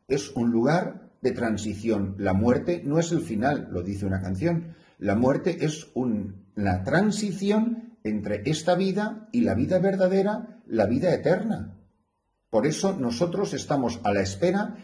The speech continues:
de que el Señor venga a despertarnos. Así lo hemos celebrado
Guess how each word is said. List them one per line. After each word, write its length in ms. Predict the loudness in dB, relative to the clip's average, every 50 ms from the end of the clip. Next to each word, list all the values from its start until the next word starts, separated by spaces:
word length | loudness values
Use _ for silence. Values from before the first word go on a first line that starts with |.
| -20 -10 -2
de 160 | -2 -2 0
que 80 | 0 0
el 100 | -2 -2
Señor 520 | -2 -2 0 0 2 2 0 -2 -4 -6
venga 500 | -6 0 2 2 4 4 0 -2 -4 -4 -4
a 100 | -4 -2
despertarnos. 1040 | -2 -4 -6 -6 -6 -6 -6 -6 -2 -2 -2 -2 -2 -4 -6 -8 -10 -12 -16 -20 _ _ _ _ _ _ _ _ -4
Así 480 | -4 -4 -4 -2 -2 0 0 0 -2 0
lo 140 | 4 4 4
hemos 220 | 4 4 0 2
celebrado 640 | 2 2 2 4 4 4 4 4 2 0 -2 -4